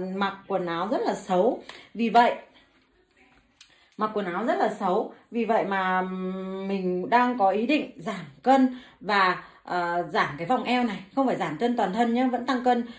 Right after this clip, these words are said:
Tuy nhiên là mình muốn giảm cái mỡ bụng ở vòng, ờ, cái vỡ mỡ bụng này và mỡ ở vùng eo này để cho dáng nó đẹp hơn, để chuẩn bị ra Tết mình đi làm. Thì mình được chị bạn giới thiệu cho cái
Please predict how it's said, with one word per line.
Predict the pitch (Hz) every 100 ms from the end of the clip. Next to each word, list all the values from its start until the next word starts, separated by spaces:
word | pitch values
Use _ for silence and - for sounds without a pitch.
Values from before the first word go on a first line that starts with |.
| -
Tuy | 247
nhiên | 247 247
là | 214
mình | 185 175
muốn | 175 202
giảm | 220 151 143
cái | 170
mỡ | 214 226
bụng | 254 - -
ở | 165 156
vòng, | 170 165
ờ, | 165 165
cái | 175 175
vỡ | 165 214
mỡ | 226 247
bụng | 262 -
này | 185 165
và | 170 160
mỡ | 175 208
ở | 285 233
vùng | 180 185
eo | 220 226
này | 185
để | 165 151
cho | 208
dáng | 190 165
nó | 185
đẹp | 226 220
hơn, | 226 226
để | 185
chuẩn | 170 147
bị | - -
ra | 208
Tết | 208 294
mình | 262 202
đi | 214
làm. | 214 190 165 - - -
Thì | 196 190
mình | 180 185
được | 185 185
chị | - 208 -
bạn | 202 180
giới | 180 185
thiệu | - 277 -
cho | 247 240 247 - - -
cái | 180 170 180